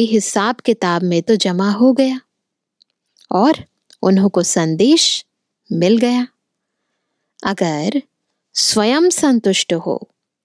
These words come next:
तो खर्चा सफल हुआ। होता है ना, कई बारी बहुत खर्चा किया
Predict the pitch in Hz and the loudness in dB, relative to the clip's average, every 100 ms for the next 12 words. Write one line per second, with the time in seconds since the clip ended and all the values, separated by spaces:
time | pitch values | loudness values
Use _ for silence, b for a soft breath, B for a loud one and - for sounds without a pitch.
0 | _ _ _ _ _ _ _ - 196 311 | _ _ _ _ _ _ _ 0 4 4
1 | 370 _ _ _ _ _ - 220 202 - | 0 _ _ _ _ _ -4 -2 -2 -2
2 | - 240 247 - - 180 196 175 - - | -2 0 -2 -2 -4 -2 -2 -2 -4 -14
3 | 196 - _ _ - 180 180 175 254 294 | -16 -20 _ _ -4 -4 -2 -2 -2 0
4 | 277 220 208 185 185 190 - 196 185 185 | 0 2 2 2 2 0 0 -4 -2 -4
5 | 175 - - | -4 -6 -8